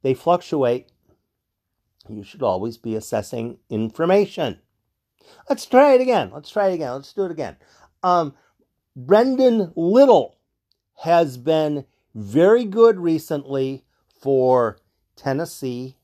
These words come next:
and Iowa. Very good for Tennessee and Iowa. Today, he came into a bit of a pickle in a game against Indianapolis.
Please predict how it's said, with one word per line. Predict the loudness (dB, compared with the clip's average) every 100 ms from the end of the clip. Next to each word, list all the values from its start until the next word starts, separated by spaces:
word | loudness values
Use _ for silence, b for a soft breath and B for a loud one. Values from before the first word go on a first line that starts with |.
| _ -10
and | -8 -4
Iowa. | -2 -2 -2 -6 -12 _ _ _
Very | -10 4 6 6 4
good | 2 2 0
for | -6 -16
Tennessee | -8 -8 -6 -10 -10 -8 -8 -12 _ _ _
and | -8 -8 -4
Iowa. | -2 -2 -2 -6 -12 _ _ _ _ _ _ _ _ _ _ _ _ _ _ _ _ _ _
Today, | -4 2 4 4 4 0 -6 _ _ _ _ _ _
he | -12
came | -10 -6 -4 -2
into | -2 -4 -6 -8 -6 -6 -6 -4
a | -2 -2
bit | -4 -12 -6 -4 -4 -6 -8
of | -4
a | -2
pickle | -2 -6 -4 -6 -6 _ _ _ _ _ _ _ _ _ _
in | -2
a | -2
game | 0 0 2 0 -2 -6
against | -4 -4 -4 -8 -18 _ _ _ _ -6
Indianapolis. | -2 0 0 -2 -2 0 0 0 -4 -6 -8 -12 -20 -20